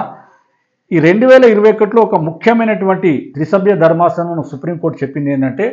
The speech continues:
వికాస్ కిషన్ రావు గవాలి వర్సెస్ State of Maharashtra. ఈ మహారాష్ట్రకు సంబంధించినటువంటి లోకల్ బాడీ ఎలక్షన్లలో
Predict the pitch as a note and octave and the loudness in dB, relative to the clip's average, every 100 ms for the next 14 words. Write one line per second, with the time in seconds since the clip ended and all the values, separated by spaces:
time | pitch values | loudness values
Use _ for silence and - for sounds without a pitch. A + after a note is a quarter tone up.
0 | - _ _ _ _ A#2 C3+ G3 F#3+ G3 | -8 _ _ _ _ -8 -2 4 6 6
1 | G3 - D#3 F3+ F3+ E3 E3+ E3+ C3+ C3+ | 2 -6 -4 -4 -2 2 4 2 0 0
2 | D3 E3 C#3+ C3+ F3 E3+ - C3 D3 C#3 | 0 0 -4 -6 -10 -14 -12 -10 -8 -8
3 | A2+ G#2+ G2 - - _ _ _ _ - | -8 -8 -12 -18 -20 _ _ _ _ -16
4 | A2+ B2 C3+ F#3 G3 E3 F3 F3 D#3 D#3+ | -8 -2 2 4 4 0 -6 -6 -4 -4
5 | D#3+ D#3 D3 C3+ D3+ C#3 C#3 B2+ C#3 D#3 | -6 -6 -6 -8 -10 -8 -6 -6 -4 -4
6 | D3 C#3 C3+ C3+ C3 B2 A#2 E3 - | 0 0 -2 -4 -6 -8 -4 -4 -4